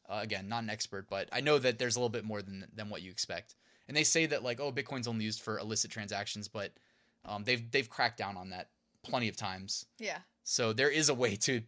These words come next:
Speaker 1: for it to be kind of traced, but I think where a lot of people get their I D tied to their, like, their personal identification tied to their Bitcoin identification is when they're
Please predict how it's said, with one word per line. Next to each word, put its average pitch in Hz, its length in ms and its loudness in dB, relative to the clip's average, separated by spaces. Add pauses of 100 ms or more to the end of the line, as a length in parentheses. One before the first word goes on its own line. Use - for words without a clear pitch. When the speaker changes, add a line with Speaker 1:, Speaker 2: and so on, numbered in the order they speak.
(140)
Speaker 1:
for 139 160 0
it 113 100 0
to - 80 -2
be 110 140 0
kind 113 200 0
of 107 80 -6
traced, - 440 0
but 131 100 2
I 117 80 4
think 170 220 -2
where 147 180 4
a 120 60 4
lot 113 160 2
of 117 40 -4
people 120 220 -6
get 113 260 0 (680)
their 123 540 4
I 123 180 6
D 117 320 -2
tied 110 320 2
to 117 120 -2
their, 101 280 -2
like, 120 140 -2
their 127 80 0
personal 117 400 0
identification 110 560 -4
tied 107 200 -2
to - 60 -6
their 101 100 -4
Bitcoin 110 360 -6
identification 110 640 -4
is 104 140 -6
when 110 200 -4
they're 101 240 -6